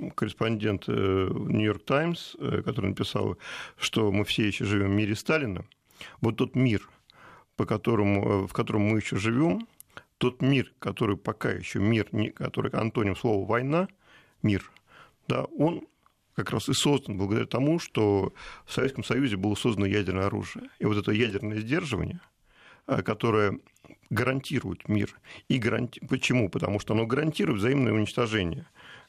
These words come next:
Э, потому что, э, те, кто накопил триллион, вот мы уже рассказывали здесь, э, долларов, они,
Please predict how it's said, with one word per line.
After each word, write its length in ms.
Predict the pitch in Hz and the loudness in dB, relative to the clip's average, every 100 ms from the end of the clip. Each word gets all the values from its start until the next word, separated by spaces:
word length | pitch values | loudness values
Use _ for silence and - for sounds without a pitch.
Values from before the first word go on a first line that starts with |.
| - | -4
Э, 400 | 95 95 92 90 - | -2 0 0 -2 -4
потому 300 | - 110 127 | -4 0 0
что, 260 | - 120 - - - - - | 0 -2 -2 -10 -20 -18 -6
э, 500 | 135 104 104 101 104 - _ _ _ - - | 0 4 4 4 2 -4 _ _ _ -20 -4
те, 220 | - 135 | 0 0
кто 300 | - - 117 | 0 0 2
накопил 460 | 107 101 104 117 104 | 2 -2 -2 0 0
триллион, 440 | 104 117 160 185 | 0 2 4 2
вот 160 | - - | 0 -4
мы 140 | 151 90 | -2 0
уже 220 | 87 95 | 0 0
рассказывали 640 | 101 - 110 90 87 92 | 0 0 0 0 -2 -4
здесь, 500 | - - 95 - - | -4 -2 -2 -2 -4
э, 400 | - 101 95 98 | 0 2 2 0
долларов, 400 | 101 110 98 87 | 0 0 0 0
они, 280 | 104 117 135 | 2 2 2